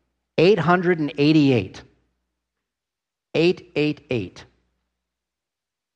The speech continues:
Luke chapter three, verses seven through nine.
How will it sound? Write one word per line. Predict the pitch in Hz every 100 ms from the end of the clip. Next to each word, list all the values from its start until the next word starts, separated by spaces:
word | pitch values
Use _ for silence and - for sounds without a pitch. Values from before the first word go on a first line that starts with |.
| _ _ _ -
Luke | 123 190 214 -
chapter | 180 170 180
three, | 170 - 151 139 139 160 - _ _ _ _
verses | 131 127 - 113
seven | - 143 139 143 143 _ _ _ _ _ -
through | 131 127
nine. | 120 101 90 80